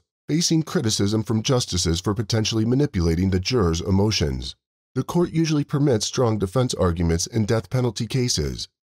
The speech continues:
but concerns were raised about the trial's handling.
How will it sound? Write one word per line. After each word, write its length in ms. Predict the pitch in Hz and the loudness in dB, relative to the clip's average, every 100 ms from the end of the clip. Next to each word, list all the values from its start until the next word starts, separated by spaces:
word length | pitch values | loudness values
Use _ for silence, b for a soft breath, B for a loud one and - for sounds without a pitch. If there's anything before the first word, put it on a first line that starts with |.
| _ - | _ -6
but 140 | 95 | -4
concerns 440 | 113 107 131 123 123 | -2 0 0 0 2
were 140 | 123 | 2
raised 320 | 123 98 98 | 2 2 0
about 220 | 95 110 | 0 -2
the 80 | 110 | -2
trial's 440 | 104 131 95 82 - | -2 0 2 0 0
handling. 600 | 107 98 80 65 53 | 0 0 0 -2 -6